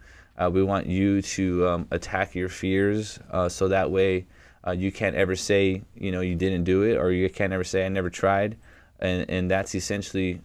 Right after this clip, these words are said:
why we want you to come in, because you come in and you try, then we develop a plan. Even though if you can't get it right now, we got the plan in place,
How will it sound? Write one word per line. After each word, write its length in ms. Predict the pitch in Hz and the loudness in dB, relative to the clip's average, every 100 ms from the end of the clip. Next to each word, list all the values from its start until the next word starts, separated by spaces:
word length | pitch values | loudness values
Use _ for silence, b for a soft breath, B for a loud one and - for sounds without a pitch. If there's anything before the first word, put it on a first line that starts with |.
| - | -14
why 260 | 90 95 92 | -4 -2 -2
we 100 | 90 | -2
want 240 | 92 - | -6 -6
you 60 | 85 | -8
to 60 | |
come 240 | - 90 98 | -6 -6 -4
in, 180 | 104 | -4
because 420 | 92 90 92 87 92 | -4 -4 -2 -2 -4
you 120 | 92 | -6
come 240 | - 98 | -6 -4
in 120 | 95 | -2
and 140 | 92 87 | -2 -2
you 80 | 85 | -4
try, 360 | - 98 101 | -2 0 0
then 200 | 92 90 | 0 -2
we 80 | 90 | -4
develop 520 | 85 90 82 90 90 | -2 -2 0 0 0
a 80 | 82 | -4
plan. 440 | - - 95 95 92 | -8 -4 -2 -2 -2
Even 220 | 90 90 | -4 -2
though 160 | 87 | -2
if 100 | 85 | -2
you 80 | 87 | -6
can't 300 | 87 80 67 | -8 -8 -4
get 160 | 87 87 | 0 0
it 100 | - | 0
right 240 | 87 71 | -2 -2
now, 360 | 104 123 127 123 B B B | -2 0 -2 -4 B B B
we 120 | - 85 | -6 0
got 220 | 82 80 | 0 0
the 80 | 78 | -4
plan 320 | - 87 85 | -2 -4 -4
in 80 | 82 | -4
place, 520 | - 107 110 - | 0 2 2 -2